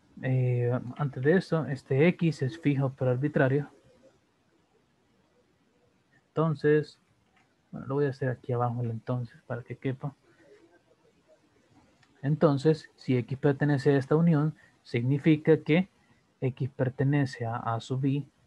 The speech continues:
menos b para algún i que va desde uno hasta n, para alguno. Eso es lo que nos garantiza que esté en la unión.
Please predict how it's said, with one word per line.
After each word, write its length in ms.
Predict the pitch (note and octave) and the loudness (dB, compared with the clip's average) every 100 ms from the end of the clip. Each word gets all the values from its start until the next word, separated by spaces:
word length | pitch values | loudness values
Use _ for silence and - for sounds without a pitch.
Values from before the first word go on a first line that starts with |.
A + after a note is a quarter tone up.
| _ _ - | _ _ -8
menos 480 | A2+ A2 A#2+ C3 | -6 -4 -6 -4
b 240 | D3+ D3+ D#3+ _ _ _ _ _ _ _ _ _ _ _ _ | 4 4 2 _ _ _ _ _ _ _ _ _ _ _ _
para 300 | B2+ A#2+ C#3 | 2 4 4
algún 500 | E3 D#3+ D3+ D#3+ C3+ | 2 2 2 0 -2
i 260 | D3 D#3 F3+ _ _ _ _ _ _ _ _ _ _ _ _ _ _ _ _ _ _ E4 E4 D#4+ _ _ _ _ D4 E4 _ _ _ F#3+ G3 _ G3 _ G3+ _ F#3+ _ E3+ _ _ _ _ _ _ _ _ | -2 -2 -4 _ _ _ _ _ _ _ _ _ _ _ _ _ _ _ _ _ _ _ -20 _ _ _ _ _ _ _ _ _ _ _ _ _ _ _ _ _ _ _ _ _ _ _ _ _ _ _ _
que 120 | C3+ | -6
va 160 | B2 B2 | -2 0
desde 300 | B2+ A#2 A#2+ | 0 -2 0
uno 420 | E3 F#3 F#3 F3+ _ _ _ _ _ _ - | 2 4 4 2 _ _ _ _ _ _ -12
hasta 340 | A#2+ - B2 | -12 -10 -8
n, 240 | A#2+ G#2+ - _ _ _ - | -8 -10 -18 _ _ _ -8
para 180 | A#2 | -2
alguno. 400 | A#2+ C3+ C#3 A2 - _ _ _ _ _ _ _ _ _ _ _ _ _ _ _ | 0 4 2 0 -10 _ _ _ _ _ _ _ _ _ _ _ _ _ _ _
Eso 200 | C#3 C3 | -4 2
es 20 | |
lo 80 | D#3 | 2
que 80 | D3+ | 4
nos 120 | C#3+ | 2
garantiza 540 | C3 B2 A#2 D#3 D#3 C3+ | 2 0 2 0 2 -2
que 100 | B2 | -4
esté 160 | - | -2
en 80 | B2+ | -2
la 60 | A#2 | -2
unión. 280 | A#2 A2+ | -6 -12